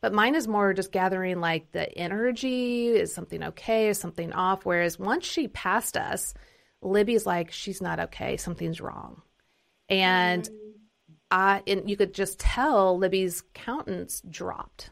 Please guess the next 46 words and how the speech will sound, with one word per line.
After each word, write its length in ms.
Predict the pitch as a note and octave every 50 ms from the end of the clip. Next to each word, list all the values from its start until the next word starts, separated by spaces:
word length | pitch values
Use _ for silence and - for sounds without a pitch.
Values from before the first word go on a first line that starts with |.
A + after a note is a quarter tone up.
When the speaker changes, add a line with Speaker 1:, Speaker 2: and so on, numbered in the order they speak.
| _ _ -
Speaker 1:
you 100 | F#3 E3+
know, 160 | E3+ E3 E3
like, 160 | E3+ E3+ E3
she 240 | - - - G3 F#3+
literally 600 | F3+ F#3 G3+ A3+ B3+ C4 C4 B3+ A#3+ G#3+ F#3 F3+
felt 320 | - - - G3+ F#3+ F#3+ -
whatever 280 | F#3+ F3+ F3 E3+ F#3 F3
that 200 | E3+ D#3+ - -
person 460 | - F3 E3 - - F3+ E3+ E3 E3
was 160 | D#3+ D#3 -
feeling. 580 | - - F#3+ F#3 F3 E3+ D#3 C3+ C#3+ F3 G3 F#3+ - _ _ _ _ _ _ _ _ _ _
And 440 | - G3+ G3+ G3 G3 G3 G3 G3 - - _ -
I 120 | - -
just 240 | - - C4 - -
was 340 | A3+ G3+ - - - - -
so 360 | - - - - A3 A3 A#3+ A#3+
intrigued 320 | A3+ G#3 - - A3+ G3
with 80 | F#3+ F3+
that. 100 | E3 E3
As 120 | E3 G3
a 20 |
parent, 300 | - - - C4 E4 F4+
it 20 | D4+
was 140 | A#3 E3+ F3
really 220 | A3 C#4+ F4+ D#4+
helpful 340 | G3+ G3+ G3 G3+ A3 G#3 F3+
just 160 | F3 E3 -
to 80 | D3+ C#3+
go, 340 | F#3 F3 F3 E3+ E3+ E3 - _ _ _ _ _ _
"Wow, 680 | - F3 E3+ F3 F3 F3 E3+ E3+ E3+ D#3 C#3+ D3 D#3+ - _ _
like, 280 | - F#3+ F#3 F#3+ - _ _ _ _ _ _ _ _ _ _ _ _
that 320 | - E3+ G#3+ G#3+ A#3+ - G#3+
is 160 | G#3 G3 F#3+
a 100 | F#3 F3
gift 440 | D#3 D3+ G3+ G3 G#3 G#3+ - - -
and 260 | F3+ F3+ F3+ F3 E3 -
a 80 | F3 E3
burden, 680 | D#3 - - D#3+ D3+ E3 F#3+ A3+ C4 D4 D#4 D#4+ D4+ - _ _ _ -
you 120 | G3+ G3
know, 140 | F#3 F3 F3
for 200 | E3 - F#3 F3
her 560 | E3+ - - F3+ F3+ F3+ E3+ E3 F3 F3+ - _ - -
to 100 | - E3
bear." 360 | - E3 D3+ - - - - - - F3
Speaker 2:
Mm-hmm. 160 | E3 D#3 F#3
Speaker 1:
And, 520 | G3 F#3+ F#3 F#3 F3 F3+ F3 F3 F3+ E3+